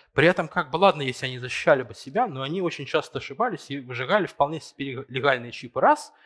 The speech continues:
Во-вторых, ну, банальным, ба-, банально иногда невозможно отличить какой-то чип, настоящий или нет. И вот такие вот сомнительные способы защиты,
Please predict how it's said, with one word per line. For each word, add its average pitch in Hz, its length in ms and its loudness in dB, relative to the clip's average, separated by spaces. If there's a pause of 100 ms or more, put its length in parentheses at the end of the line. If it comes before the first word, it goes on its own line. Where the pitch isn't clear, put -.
(280)
Во-вторых, 165 580 0 (100)
ну, 135 380 -10 (420)
банальным, 139 580 2 (380)
ба-, 147 120 -4
банально 156 580 0
иногда 151 300 -4
невозможно 160 500 -4
отличить 127 340 -10
какой-то 123 340 -8
чип, - 260 -12
настоящий 131 580 -6
или 117 120 -10
нет. 107 220 -18 (720)
И 160 80 0
вот 165 160 2
такие 160 380 -6
вот 151 360 -4 (1300)
сомнительные 131 1120 0 (380)
способы 135 540 2
защиты, 131 720 -4